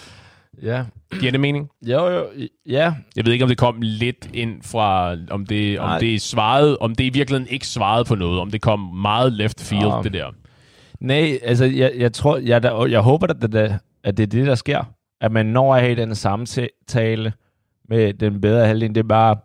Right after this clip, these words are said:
Speaker 1: jeg har aldrig haft den her samtale med nogen af mine ekskærester.
Speaker 2: Men nu har jeg heller ikke, øh, igen, ret mig, hvis jeg tager fejl,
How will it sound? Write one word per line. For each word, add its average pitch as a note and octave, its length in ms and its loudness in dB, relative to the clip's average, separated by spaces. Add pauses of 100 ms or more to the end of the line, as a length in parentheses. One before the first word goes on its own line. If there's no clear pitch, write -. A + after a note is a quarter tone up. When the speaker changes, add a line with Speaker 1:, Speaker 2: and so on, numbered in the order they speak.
(220)
Speaker 1:
jeg A#2 160 0
har C#3+ 100 2
aldrig B2+ 360 2
haft G#2 180 2
den G2 100 -2
her G2+ 100 2
samtale F#2+ 580 0
med G2 120 -4
nogen G2+ 240 0
af A2 60 0
mine G2+ 400 -4 (920)
ekskærester. - 680 -4 (500)
Speaker 2:
Men A#2+ 100 0
nu B2+ 80 6
har C3+ 120 4
jeg B2 100 4
heller C#3+ 220 2
ikke, B2+ 640 0 (120)
øh, C2+ 60 -8 (100)
igen, G2 300 -6
ret D#2 160 -8
mig, E2 100 -8
hvis F2 120 -8
jeg G2 100 -4
tager C3 120 0
fejl, E3+ 140 0